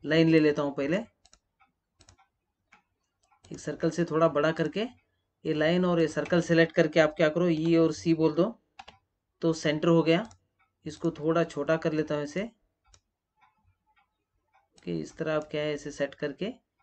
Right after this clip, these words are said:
इसको क्या है और थोड़ा छोटा कर लो।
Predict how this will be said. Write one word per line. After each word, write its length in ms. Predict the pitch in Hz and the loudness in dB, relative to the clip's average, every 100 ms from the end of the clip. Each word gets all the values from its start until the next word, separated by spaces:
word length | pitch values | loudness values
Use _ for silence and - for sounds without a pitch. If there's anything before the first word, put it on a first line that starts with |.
| _ _ - | _ _ -20
इसको 240 | - 151 | -12 -10
क्या 200 | 147 156 | -6 -6
है 220 | 156 226 - _ _ _ _ _ _ _ _ _ _ _ _ _ _ _ _ | -6 -8 -12 _ _ _ _ _ _ _ _ _ _ _ _ _ _ _ _
और 220 | - 135 131 | -16 -14 -12
थोड़ा 160 | 135 135 | -14 -14
छोटा 260 | - 131 | -14 -14
कर 160 | 127 127 | -12 -12
लो। 220 | 135 180 | -12 -14